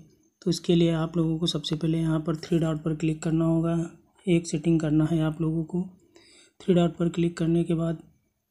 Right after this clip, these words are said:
सेटिंग में जाना होगा। सेटिंग का ऑप्शन नीचे मिल जाएगा ये। Then उसके बाद आप लोगों को यहाँ पर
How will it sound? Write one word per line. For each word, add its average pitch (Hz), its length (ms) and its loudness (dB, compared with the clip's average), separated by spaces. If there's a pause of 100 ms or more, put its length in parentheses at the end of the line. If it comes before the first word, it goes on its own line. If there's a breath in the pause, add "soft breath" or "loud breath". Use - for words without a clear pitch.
(800)
सेटिंग 180 420 2
में 175 100 8
जाना 156 220 4
होगा। 139 300 -2
सेटिंग 165 380 0
का 170 120 -2
ऑप्शन 156 220 -2
नीचे 165 280 4
मिल 170 160 4
जाएगा 147 220 0
ये। 143 200 0 (880)
Then 165 220 4
उसके 160 240 -2
बाद 165 180 2
आप 160 200 -4
लोगों 170 200 2
को 170 100 0
यहाँ 165 180 2
पर 170 140 -4